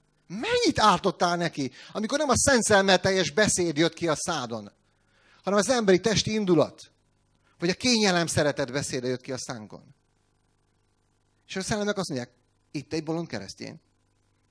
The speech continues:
Hát ez nincs tisztában a nyelv hatalmával. Azt gondolod, az ördög nincs? Dehogy nincs.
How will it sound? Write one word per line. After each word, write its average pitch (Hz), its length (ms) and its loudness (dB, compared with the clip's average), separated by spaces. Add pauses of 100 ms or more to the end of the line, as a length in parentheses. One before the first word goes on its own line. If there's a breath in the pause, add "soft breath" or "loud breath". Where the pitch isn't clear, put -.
(340)
Hát 180 180 -10
ez 208 80 -8
nincs 208 440 -4
tisztában 151 540 -4
a - 20 -6
nyelv 170 240 -2
hatalmával. 110 760 -10 (1000)
Azt 139 160 -8
gondolod, 147 240 -2
az 123 60 -4
ördög 139 200 -4
nincs? 123 180 -8
Dehogy 254 360 -4
nincs. 107 320 -10